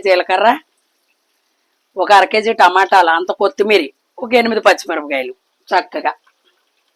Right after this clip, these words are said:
రోజు పరిగెత్తక్కర్లా టిఫిన్కి, చక్కగా సరిపోద్ది అలా ఫ్రిడ్జ్లో పెట్టుకుని. మనకు కావాలనుకున్నప్పుడు నీళ్ళుగా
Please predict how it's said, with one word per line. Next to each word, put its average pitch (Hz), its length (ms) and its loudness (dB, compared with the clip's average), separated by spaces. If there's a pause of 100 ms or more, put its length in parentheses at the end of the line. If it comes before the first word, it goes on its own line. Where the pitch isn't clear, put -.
(320)
రోజు 214 580 -2
పరిగెత్తక్కర్లా 196 680 0 (340)
టిఫిన్కి, 180 440 -8 (1300)
చక్కగా 202 400 -4
సరిపోద్ది 175 420 -2
అలా 165 140 -2
ఫ్రిడ్జ్లో 175 360 -4
పెట్టుకుని. 131 340 -10 (920)
మనకు 175 220 -10
కావాలనుకున్నప్పుడు 196 720 -2
నీళ్ళుగా 175 300 -2